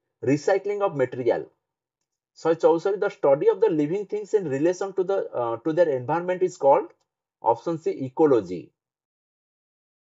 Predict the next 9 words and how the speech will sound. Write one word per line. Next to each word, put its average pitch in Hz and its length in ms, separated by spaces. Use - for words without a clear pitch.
ଶହେ 156 180
ପଞ୍ଚଷଠି, 175 440
the 156 100
three 403 400
R's 143 300
to 220 100
save 175 320
environment 170 640
are, 131 220